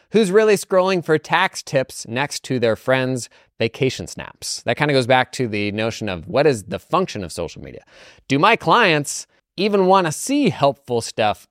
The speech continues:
on social media? I can ask you this. Uh, are your clients sending you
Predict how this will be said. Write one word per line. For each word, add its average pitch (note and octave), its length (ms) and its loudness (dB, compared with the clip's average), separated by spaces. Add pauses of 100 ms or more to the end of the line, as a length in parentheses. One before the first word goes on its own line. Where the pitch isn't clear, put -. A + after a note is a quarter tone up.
on G#2 240 -10
social D#2 360 -10
media? C#2+ 460 -6 (320)
I B2+ 140 0
can D3+ 100 0
ask F#3 220 2
you - 80 -2
this. - 340 2 (300)
Uh, D3+ 240 4
are D#3+ 100 4
your F#3 100 4
clients G#3+ 380 2
sending G3+ 340 -2
you F#3 440 2